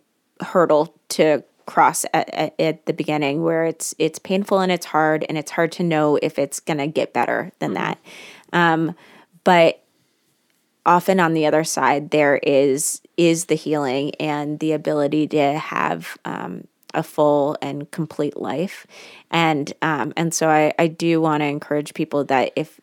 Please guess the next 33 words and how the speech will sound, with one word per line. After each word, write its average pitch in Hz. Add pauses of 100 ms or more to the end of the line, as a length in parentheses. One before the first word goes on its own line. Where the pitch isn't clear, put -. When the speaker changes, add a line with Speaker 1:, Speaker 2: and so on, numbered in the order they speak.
Speaker 1:
if -
you 104
go 147
to 160
treatment 143
and 151
it -
feels 139
like 156
that 127
at -
first, - (380)
um, 160 (160)
not 196
because 180
the 151
therapist 165
is 156 (220)
doing 262
something 175 (120)
that 170
fe-, - (360)
is 160
wrong, 151
right? 165 (500)
Um, 160 (140)
in 175
that 185
case, 147
of 151
course, -
you 147
should 151